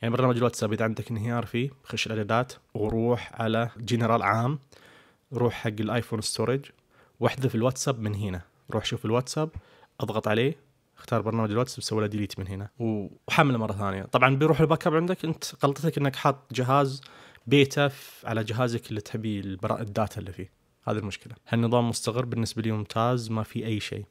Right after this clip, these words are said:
ولو طيف كثير تكفى، آه، لأني حدثت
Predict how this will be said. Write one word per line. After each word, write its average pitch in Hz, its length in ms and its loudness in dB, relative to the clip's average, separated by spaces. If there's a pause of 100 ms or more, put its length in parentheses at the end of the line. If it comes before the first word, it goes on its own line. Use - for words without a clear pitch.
(460)
ولو 113 180 -4
طيف 113 280 -4
كثير 110 280 -6
تكفى، 107 440 -8 (200)
آه، 113 320 -2
لأني 110 440 -2
حدثت 117 960 -4